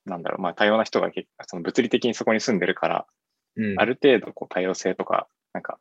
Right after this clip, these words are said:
Speaker 1: 汎用性みたいなのがこう、あるけど、なんかそれを好んで集まる集団っていう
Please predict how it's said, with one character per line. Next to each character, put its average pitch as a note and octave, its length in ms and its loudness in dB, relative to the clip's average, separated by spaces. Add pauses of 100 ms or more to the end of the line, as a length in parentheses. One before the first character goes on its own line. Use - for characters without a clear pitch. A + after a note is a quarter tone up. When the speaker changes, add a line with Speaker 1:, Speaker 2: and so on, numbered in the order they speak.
(340)
Speaker 1:
汎 G2+ 200 -2
用 F#2 140 0
性 G2 200 2
み F#2+ 80 2
た F2 100 2
い D#2 40 2
な - 80 -4
の E2+ 120 -6
が - 120 -6
こ - 260 -12
う、 - 60 -20 (260)
あ F2+ 100 0
る F2+ 100 -4
け E2+ 120 -6
ど、 - 160 -8 (720)
な F#2 80 -4
ん E2+ 40 -6
か - 60 -14
そ A2+ 80 2
れ B2 80 6
を A#2+ 60 2
好 B2+ 260 2
ん F2+ 80 -4
で F2 200 -8 (360)
集 G#2+ 80 2
ま F#2+ 120 6
る E2+ 80 -4
集 F2+ 240 -2
団 E2 260 -4
っ E2 60 -20 (960)
て F#2 80 -4
い F2 220 -2
う - 80 -10